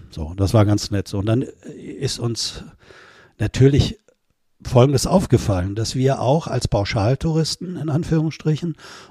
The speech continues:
unter Pauschaltouristen unterwegs waren, aber wir haben dauernd andere Leute beobachtet, haben uns über manche Angewohnheiten und Verhaltensweisen, äh, lustig gemacht.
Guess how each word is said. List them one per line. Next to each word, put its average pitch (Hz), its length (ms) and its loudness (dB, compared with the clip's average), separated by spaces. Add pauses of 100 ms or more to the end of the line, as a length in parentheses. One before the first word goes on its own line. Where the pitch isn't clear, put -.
unter 127 300 2
Pauschaltouristen 117 1120 0
unterwegs 113 600 -2
waren, 147 240 0
aber 123 300 0 (420)
wir 113 160 2
haben 127 240 2
dauernd 160 680 4
andere 123 280 0
Leute 123 400 4
beobachtet, 156 840 2
haben 120 240 2
uns 123 140 0
über 117 180 4
manche 110 560 2 (640)
Angewohnheiten 151 880 2
und 117 140 0
Verhaltensweisen, 107 880 2 (400)
äh, 98 340 2 (320)
lustig 135 420 2
gemacht. 175 520 -2